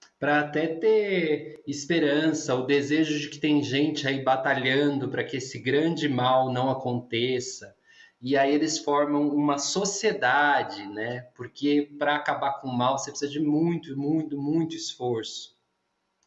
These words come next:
né? De todo tipo de criatura. Você precisa de uma jornada, et cetera, et cetera, et cetera.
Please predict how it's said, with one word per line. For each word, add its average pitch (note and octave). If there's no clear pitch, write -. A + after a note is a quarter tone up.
né? A#2
De A2
todo F3+
tipo D3+
de B2+
criatura. A#2+
Você -
precisa B2+
de C3
uma C3+
jornada, B2
et G#2+
cetera, B2
et B2
cetera, A#2+
et A2+
cetera. -